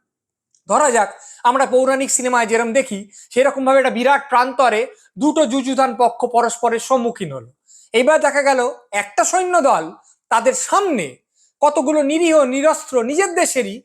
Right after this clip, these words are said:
সাধারণ নাগরিককে দাঁড় করিয়ে দিয়েছে, পুরুষ নারী বাচ্চা সমস্ত আছে, একটা হিউম্যান শিল্ড,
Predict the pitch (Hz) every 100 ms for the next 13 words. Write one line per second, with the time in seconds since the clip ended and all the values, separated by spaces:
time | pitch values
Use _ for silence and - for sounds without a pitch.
0 | _ - 269 302 339 320 277 254 277 262
1 | 330 247 220 - 202 185 165 156 - 147
2 | - _ - 349 320 294 294 285 285 262
3 | 240 - 262 285 277 254 - 208 175 202
4 | 220 220 302 285 240 - 247 135